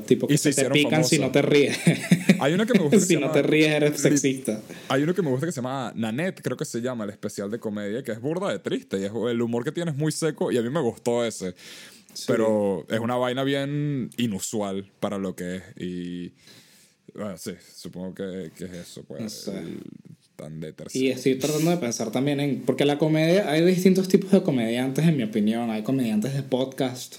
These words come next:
Speaker 1: <clears throat> que no sirven para el stand-up, pero se
Speaker 2: No, un
Speaker 1: desenvuelven
Speaker 2: coño,
Speaker 1: en el
Speaker 2: pero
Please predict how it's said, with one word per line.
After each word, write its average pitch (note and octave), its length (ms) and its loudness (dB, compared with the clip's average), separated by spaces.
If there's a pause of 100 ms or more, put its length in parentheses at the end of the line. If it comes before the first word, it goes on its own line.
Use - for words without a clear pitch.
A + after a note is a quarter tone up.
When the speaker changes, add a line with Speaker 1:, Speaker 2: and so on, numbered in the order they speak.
(140)
Speaker 1:
<clears throat> A#3 520 6
que D#3+ 120 6
no C3 100 2
sirven D#3 280 4
para C#3+ 140 4
el A2+ 80 0
stand-up, B2+ 380 0
pero A2 220 2
se C3 60 0
Speaker 2:
No, C3 220 2
un A2+ 80 0
Speaker 1:
desenvuelven G#2+ 380 0
Speaker 2:
coño, B2 100 0
Speaker 1:
en A#2 60 0
el A2+ 40 0
Speaker 2:
pero A#2+ 160 2